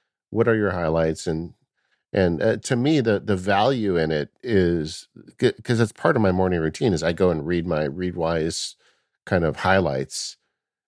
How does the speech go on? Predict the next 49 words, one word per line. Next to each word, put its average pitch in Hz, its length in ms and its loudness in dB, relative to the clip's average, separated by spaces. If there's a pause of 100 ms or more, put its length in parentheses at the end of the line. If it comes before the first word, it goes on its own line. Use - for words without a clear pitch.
And 110 160 0
it's 98 220 -2
just - 220 0
great 117 280 0
what 90 140 -4
they 85 100 2
surface 139 460 -2
'cause - 160 -6
I've 90 160 2
read 107 260 2
so 101 140 0
many 85 220 0
books 101 440 0
and 87 100 -2
there's 82 200 0
just - 180 -4
so 104 140 2
many 82 180 -2
highlights 85 520 -2
in 73 100 -6
there 67 320 -8 (680)
that 95 300 0 (140)
it's - 360 -2
nice 104 240 2
reminders 92 500 0
for 120 140 -2
me 123 200 -2
of 110 100 -4
things 101 300 0
that 87 100 2
I 80 80 -2
thought 87 260 -2
were 87 80 -4
important 85 500 -4
that 76 140 -2
I 78 60 0
may 78 160 -4
have 80 180 -12 (180)
lost 76 240 -4
track - 300 -4
of. - 240 -8 (720)
Um, 78 320 -4
but, 131 220 -2
you 131 80 2
know, 90 200 2 (380)
to - 120 -2
each 104 100 -4
his 90 140 -2
own. 73 280 0